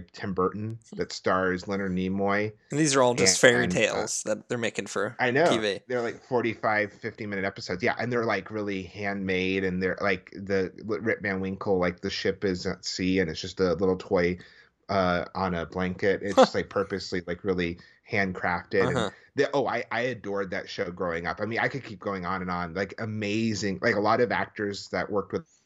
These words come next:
Speaker 1: Altman. I mean,
Speaker 2: Mm-hmm.
Speaker 1: crazy, amazing cast, uh, and some interesting directors. But anyway, she, you should, s-, if people have never seen Fairy Tale Theater, it's pretty incredible
Speaker 2: Yeah,
Speaker 1: the
Speaker 2: see
Speaker 1: talent
Speaker 2: Eric
Speaker 1: she has.
Speaker 2: Idle from Monty Python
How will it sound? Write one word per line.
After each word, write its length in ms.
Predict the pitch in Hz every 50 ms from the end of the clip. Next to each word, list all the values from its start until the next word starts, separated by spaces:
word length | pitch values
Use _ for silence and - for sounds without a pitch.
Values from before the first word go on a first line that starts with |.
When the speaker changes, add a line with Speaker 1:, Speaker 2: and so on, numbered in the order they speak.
| -
Speaker 1:
Altman. 600 | - 82 90 85 - 101 104 98 101 98 98 98 98 - - - - - - - - -
I 40 | - -
mean, 140 | 113 107 104
Speaker 2:
Mm-hmm. 120 | 87 -
Speaker 1:
crazy, 580 | - - 131 120 117 127 123 113 107 104 95 90
amazing 420 | 87 95 95 92 92 - 95 85
cast, 460 | 82 - 98 87 80 - - - - -
uh, 280 | - 98 92 90 87 -
and 160 | - 95 95
some 200 | 92 - 101 95
interesting 420 | 98 95 90 - 95 - 98 90 87
directors. 640 | 85 82 82 87 90 - - - 85 80 80 -
But 180 | - 87 85 -
anyway, 400 | 202 208 95 90 85 80 80 - - - - - _ _
she, 260 | - - - - 104 -
you 120 | 107 107 101
should, 200 | - - 107 90
s-, 180 | - - - -
if 200 | - 107 - -
people 260 | 131 135 135 151 120
have 80 | 110
never 240 | 113 107 98 92 92
seen 320 | 90 - - 101 92 87 85
Fairy 180 | - - 87 80
Tale 160 | - 85 80
Theater, 360 | - 85 82 85 85 78 71
it's 160 | 73 - - -
pretty 360 | - - - 107 107 90 80
incredible 500 | 78 80 - - 85 82 85 87 87 85
Speaker 2:
Yeah, 120 | - 170 131
Speaker 1:
the 40 |
Speaker 2:
see 140 | 120 - 165
Speaker 1:
talent 140 | 139 127 120
Speaker 2:
Eric 200 | 139 147 147 139
Speaker 1:
she 60 | - 131
has. 80 | 131 135
Speaker 2:
Idle 240 | 139 156 160 156 147
from 160 | - - 117
Monty 240 | 113 117 120 120 135
Python 560 | 117 131 113 117 - - 131 127 127 127 131